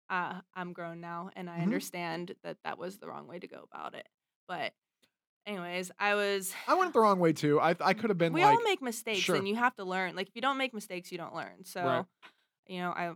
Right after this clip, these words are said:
Speaker 1: I definitely didn't do that again. Like, but, um, I had my MacBook, and I had to learn all the Winds of Plague songs, which I didn't really listen to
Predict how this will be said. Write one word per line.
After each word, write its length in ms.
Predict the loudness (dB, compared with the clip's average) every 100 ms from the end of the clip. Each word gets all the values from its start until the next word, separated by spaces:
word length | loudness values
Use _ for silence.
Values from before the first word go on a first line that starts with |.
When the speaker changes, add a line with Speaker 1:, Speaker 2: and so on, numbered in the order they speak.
| -12 -14
Speaker 1:
I 80 | -12
definitely 460 | -12 -14 -12 -14 -12
didn't 280 | -14 -12
do 120 | -8 -6
that 200 | -6 -6
again. 600 | -2 0 -2 -4 -6 -6 -10
Like, 240 | -12 -12 _ _ _ -16 -8
but, 280 | -6 -6 -10 _ _ _ _ _ _ _ _ _ -2
um, 500 | 0 2 0 -4 -8 -10 _
I 600 | 0 2 2 2 0 -2 -8 _
had 300 | -4 -2 0
my 180 | -2 -4
MacBook, 600 | -2 -2 -2 -6 -6 -6 _
and 140 | -10 -8
I 60 |
had 240 | -6 -6 -6
to 80 | -8
learn 380 | -4 -4 -6 -12 _
all 180 | -4 -4
the 80 | -4
Winds 160 | -6 -8
of 80 |
Plague 200 | -12 -12
songs, 680 | -10 -8 -8 -10 -14 -16 -16 _ _
which 140 | -16 -10
I 80 | -8
didn't 240 | -6 -8 -6
really 240 | -8 -8 -14
listen 260 | -16 -16
to 340 | -14 -10 -10